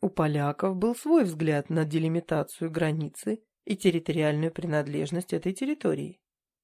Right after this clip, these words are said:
населённой, кстати говоря, в основном белорусами католического вероисповедания, но их интересы почему-то Антанта не учитывала. Тридцать первого марта тысяча девятьсот двадцатого года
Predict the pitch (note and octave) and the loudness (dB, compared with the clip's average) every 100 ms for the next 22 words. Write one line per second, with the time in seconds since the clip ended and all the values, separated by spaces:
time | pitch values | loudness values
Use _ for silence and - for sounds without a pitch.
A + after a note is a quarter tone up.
0 | _ _ _ E4 F4 F4 D#4+ D#4+ D4 C#4 | _ _ _ -2 0 2 2 0 -2 -6
1 | - C4+ B3+ G#3+ A3 A3 F#3+ F3+ F3 F3 | 0 0 0 0 2 2 2 2 0 2
2 | F3 E3 F3 F3+ D4 C4+ E3+ D#3 D#3 F3 | 2 0 2 2 2 -4 -6 -6 -6 -2
3 | F#3 F#3+ F#3 - G3 F#3 F3+ F3 E3 G#3 | 0 0 -4 -4 -2 0 0 -2 -4 -6
4 | A#3+ F#3 D3+ D3 - - _ _ _ _ | -2 0 0 -2 -10 -16 _ _ _ _
5 | _ G#3 G#3+ G3 B3+ B3 C#4+ D4 C#4 C4+ | _ 4 4 4 0 -4 -4 -4 -6 -10
6 | - G3 F#3 E3+ D#3+ D#3 D3+ E3 G3 G3 | -2 0 2 0 0 0 -2 -2 -2 -2
7 | B3 - F#3+ D#3 D3+ F3 - _ _ _ | -2 -6 -8 -6 -8 -10 -18 _ _ _
8 | _ _ _ _ _ _ _ _ _ _ | _ _ _ _ _ _ _ _ _ _
9 | _ _ _ _ _ _ _ - C4 C4+ | _ _ _ _ _ _ _ 0 0 0
10 | F#3 E3+ D#3+ D3+ D3+ D3+ - A3 G#3+ _ | 0 2 2 2 0 -2 -2 -6 -6 _
11 | - F4 - G3+ F3+ F3+ G#3+ F3+ E3 D#3 | -2 -2 0 -2 -2 0 0 4 2 2
12 | D#3+ E3+ D3+ D3 D3+ D3+ A#3 | -2 -2 -4 -2 -2 0 -2